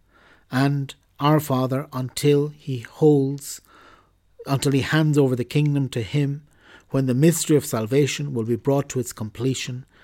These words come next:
and God will be all in all. Twenty-eight fifty-six. Then after the prayer is over, you say, "Amen," which means, "So be it,"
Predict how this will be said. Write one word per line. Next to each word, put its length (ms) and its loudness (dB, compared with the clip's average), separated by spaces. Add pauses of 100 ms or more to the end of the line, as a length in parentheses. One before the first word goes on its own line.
(240)
and 220 -10
God 360 0 (140)
will 140 -6
be 140 -8
all 500 -2 (100)
in 140 -6
all. 340 -10 (720)
Twenty-eight 400 -10
fifty-six. 840 -12 (460)
Then 120 -8
after 300 -4
the 100 -4
prayer 240 0
is 140 0
over, 480 2
you 120 -6
say, 380 -4
"Amen," 480 -6 (680)
which 180 -12
means, 240 -4
"So 240 4
be 220 0
it," 260 -14